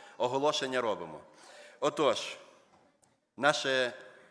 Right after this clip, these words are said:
ще одне різдвяне зібрання приходить до закінчення. Воно продовжиться, наше спілкування. Ми спілкувалися з Богом. Далі спілкування один з одним, воно продовжиться в підвальному приміщенні.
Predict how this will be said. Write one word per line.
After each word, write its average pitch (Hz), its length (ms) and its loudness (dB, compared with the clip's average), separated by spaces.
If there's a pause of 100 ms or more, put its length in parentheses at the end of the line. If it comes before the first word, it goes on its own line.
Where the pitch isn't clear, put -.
(220)
ще - 260 0
одне 110 240 0
різдвяне 107 420 -2
зібрання 131 440 -6
приходить 98 380 -8
до 92 100 -14
закінчення. 85 560 -14 (1160)
Воно 175 440 8
продовжиться, 170 720 4
наше 151 340 4
спілкування. 147 1040 2 (460)
Ми 117 120 -6
спілкувалися 117 760 0
з 101 60 -8
Богом. 139 480 -2 (1080)
Далі 127 340 4
спілкування 127 640 0
один 120 240 -2
з 110 80 -6
одним, 143 240 0
воно 123 180 -2
продовжиться 123 580 -6
в 107 80 -8
підвальному 107 540 -2
приміщенні. 82 640 -10